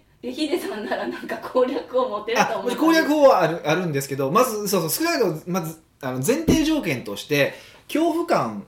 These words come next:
Speaker 2: を、うん、なくすとか消すってことは絶対できないんですよ。
Speaker 1: うん。
Speaker 2: で、なんでなのかって、っていうと、もう人は必ず、その、新しいことに取り組む時っていうのは、恐怖を感じるようにできてるんですよね。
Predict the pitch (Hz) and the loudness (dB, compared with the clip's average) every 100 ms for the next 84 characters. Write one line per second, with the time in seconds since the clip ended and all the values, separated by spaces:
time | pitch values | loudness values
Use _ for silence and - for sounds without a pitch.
0 | - 175 165 104 - - _ - 120 117 | 0 4 4 4 -2 -18 _ -12 -8 -6
1 | 113 123 180 214 240 - 233 202 - 175 | -6 0 2 2 -2 -4 -4 -6 -6 -8
2 | - 160 - 190 - 92 - 135 147 - | -6 -4 -4 -6 -8 -12 -12 -10 -6 -4
3 | 151 190 170 101 - - 101 - - _ | -2 -2 -4 -6 -14 -16 -14 -14 -18 _
4 | _ _ _ 196 202 190 190 202 226 277 | _ _ _ -20 -18 -16 -4 0 0 0
5 | 349 240 160 - 123 - - 131 117 107 | 0 0 0 -2 -8 -14 -12 -8 -8 -2
6 | 156 131 131 - 311 320 285 - - - | 0 0 -4 -6 -2 2 2 2 -2 -16
7 | _ - 156 214 262 185 196 156 120 - | _ -8 -4 0 0 0 0 0 -2 -6
8 | 117 113 - 170 247 277 269 214 151 143 | -10 -10 -6 0 0 0 -2 -4 -4 -4
9 | 131 110 104 117 117 120 120 160 143 98 | -6 -8 -8 -10 -8 -8 -8 -8 -10 -14
10 | - 104 101 110 - 254 175 123 92 - | -12 -10 -10 -8 -2 -2 -2 -4 -8 -6
11 | 180 190 185 190 98 87 147 139 202 196 | -2 -2 -2 -4 -8 -8 -8 -4 -4 -4
12 | - - - - | -6 -14 -18 -20